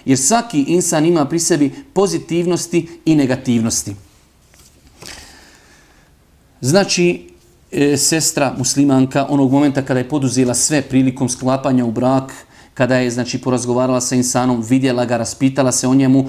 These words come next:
zadovoljna njegovom vjerom, zadovoljna njegovim moralom, znači, treba da bude zadovoljna Allahovom odredbom i da ne pravi komparaciju između svoga muža i drugih ljudi. Pa, primjer radi, neke sestre maštaju da je njihov muž ugledan. Ajde, to možda,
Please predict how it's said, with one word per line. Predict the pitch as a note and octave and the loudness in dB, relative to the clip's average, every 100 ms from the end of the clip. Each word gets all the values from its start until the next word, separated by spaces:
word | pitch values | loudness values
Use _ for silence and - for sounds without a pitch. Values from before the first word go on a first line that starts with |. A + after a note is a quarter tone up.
| - | -4
zadovoljna | B2 C#3 C#3+ C#3 C#3 | -2 -2 2 4 4
njegovom | D3 C#3+ C3+ | 4 4 4
vjerom, | D3 C#3+ B2+ | 4 2 2
zadovoljna | D3+ C#3+ C#3 C3+ | 0 2 4 4
njegovim | C#3 C#3+ C3+ | 4 2 2
moralom, | B2 B2+ D3 E3 G#3+ A3+ - - - - _ _ - | 2 2 2 2 0 0 -6 -20 -20 -20 _ _ -12
znači, | B2+ D3+ - C#3+ | -6 -6 -4 -4
treba | G3+ A#3 E3 | -2 -2 0
da | C#3+ | 0
bude | E3 D#3 | 0 0
zadovoljna | C3+ D#3 C#3 C3+ | 0 0 2 2
Allahovom | B2+ D3 E3 C#3+ - | 4 2 2 -2 0
odredbom | E3+ E3+ D3+ D#3+ - - | -2 0 0 -2 -2 -2
i | A3+ C4 | -2 -2
da | C3 C3 | -2 0
ne | F#3+ | 0
pravi | F#3+ D#3+ C#3+ | 0 0 0
komparaciju | C#3 C3+ C3+ D#3 - C#3+ | -2 -2 -2 -2 -4 0
između | C3 A#2 | 0 0
svoga | E3 D#3 C3 | -2 0 0
muža | D#3+ E3+ D3 | 0 -2 -2
i | C#3+ | 0
drugih | D#3+ C#3 B2 | 0 0 2
ljudi. | B2+ B2+ A#2 G2+ - - - - | 2 2 0 -4 -18 -20 -18 -4
Pa, | G#3 | -2
primjer | G3+ F#3+ F3+ | 0 0 2
radi, | D3 D#3+ C#3 | 2 0 2
neke | D3 D3 C3 | 0 0 -2
sestre | - D3+ - C#3+ C#3+ - - | 0 -2 -2 -4 -4 -8 0
maštaju | C3 C#3 C#3 - C3+ B2 | 0 0 -2 0 2 2
da | B2+ | 2
je | |
njihov | B2+ C#3 C3+ | 2 2 2
muž | B2+ C#3 C3+ - - - | 4 4 2 -2 -14 -4
ugledan. | D3+ C#3 C3+ C3 C#3 C#3 C3+ - - - - | 0 2 2 2 0 -2 -4 -20 -20 -20 -6
Ajde, | B2+ D3 D3 C3 | -2 -2 -2 -4
to | - B2 | -2 0
možda, | B2+ C3+ B2+ | 2 2 0